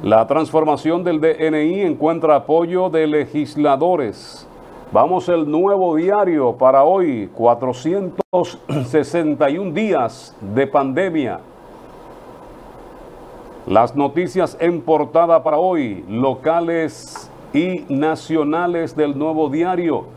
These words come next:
Abinader dice: "Llegarán siete millones de vacunas en julio. País se prepara para aplicar tercera dosis".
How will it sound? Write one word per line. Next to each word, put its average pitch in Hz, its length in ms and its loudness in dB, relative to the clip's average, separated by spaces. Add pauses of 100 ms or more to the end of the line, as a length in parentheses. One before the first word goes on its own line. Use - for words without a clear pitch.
(400)
Abinader 127 680 2
dice: 170 300 0
"Llegarán 165 560 2
siete 156 400 -2
millones 156 440 -2
de 165 100 2
vacunas 170 560 0
en 147 140 -2
julio. 175 500 2
País 151 320 -2
se 160 100 0
prepara 151 540 2
para 151 180 2
aplicar 143 600 2
tercera 147 520 2
dosis". 147 720 -2